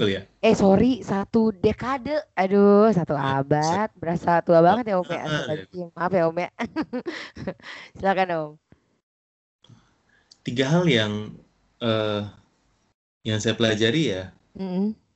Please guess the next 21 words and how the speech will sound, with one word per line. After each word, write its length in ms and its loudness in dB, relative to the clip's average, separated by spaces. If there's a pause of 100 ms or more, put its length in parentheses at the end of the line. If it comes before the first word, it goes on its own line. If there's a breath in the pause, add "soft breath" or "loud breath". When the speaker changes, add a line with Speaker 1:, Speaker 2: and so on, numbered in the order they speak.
Speaker 1:
Yang 180 -4
pertama, 460 -2 (480)
barang 320 0
yang 160 -6
laku 240 -8 (120)
adalah 340 -2 (880)
barang 280 2 (120)
yang 160 -2 (1500)
dipasang 460 -4 (240)
ya. 60 -20 (160)
Jadi 200 -12
kalau 180 -4 (120)
memang 220 -10 (100)
kita 160 -8 (100)
belum 160 -4 (100)
mulai, 260 0 (300)
seperti 300 -12
slogan 300 4
Speaker 2:
Oke. 140 0 (140)
Speaker 1:
Tokopedia, 440 2 (160)
mulai 140 -2